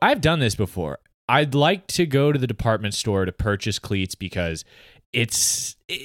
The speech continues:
it, the, not every cleat fits the same. You wanna make sure you get cleats that are comfortable,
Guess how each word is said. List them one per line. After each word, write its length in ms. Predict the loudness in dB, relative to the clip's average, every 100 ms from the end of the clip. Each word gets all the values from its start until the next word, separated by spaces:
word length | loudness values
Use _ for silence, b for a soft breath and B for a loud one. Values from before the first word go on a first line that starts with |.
| -6 -4 -2
it, 40 | 0
the, 180 | 0 0
not 180 | 2 4
every 120 | 4 2
cleat 240 | 2 0
fits 300 | 0 0 0
the 120 | -2
same. 480 | 0 0 0 -2 -4
You 140 | -2 2
wanna 200 | 4 2
make 140 | 2
sure 160 | 0 0
you 120 | 2
get 160 | 2 2
cleats 220 | 0 0
that 80 | -2
are 40 |
comfortable, 560 | 0 -2 -2 0 0 0